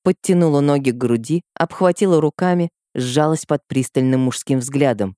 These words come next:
пылающим желанием. Не отводя горящих глаз со зрачками, вытянувшимися в узкие полоски, Малори медленно поднял руку. Расстегнул запонки на манжете одного рукава. Я сжалась сильнее.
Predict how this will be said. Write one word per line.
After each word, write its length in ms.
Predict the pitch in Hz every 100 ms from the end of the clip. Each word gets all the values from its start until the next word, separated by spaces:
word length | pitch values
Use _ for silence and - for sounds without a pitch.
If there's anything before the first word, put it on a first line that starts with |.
| -
пылающим 580 | 139 110 104 104 113 104
желанием. 640 | 110 101 95 90 90 87 _ _ _ _ _ _ _ _ _
Не 140 | 160 180
отводя 540 | 180 151 170 160 214
горящих 600 | 170 160 180 170 - 147
глаз 320 | 143 170 175
со 140 | - 147
зрачками, 760 | 139 147 - - 175 151 131
вытянувшимися 880 | 123 185 - 143 131 - 135 131 151
в 80 | 135
узкие 320 | 165 - 131
полоски, 560 | - 120 147 180 - 147 _ _ _ -
Малори 500 | 135 147 185 202 208
медленно 560 | 156 151 143 139 139
поднял 480 | - 120 113 117 120
руку. 400 | 123 101 - 92 _ _ _ _ _ -
Расстегнул 720 | 156 185 - 165 156 139 127
запонки 540 | 123 165 - 147 -
на 120 | 143 131
манжете 600 | 127 117 113 113 - 127
одного 420 | 117 120 107 98
рукава. 560 | 95 127 110 95 - _ _ _ _ _ -
Я 340 | 107 113 156
сжалась 460 | 165 156 127 117 -
сильнее. 580 | - 123 113 101 92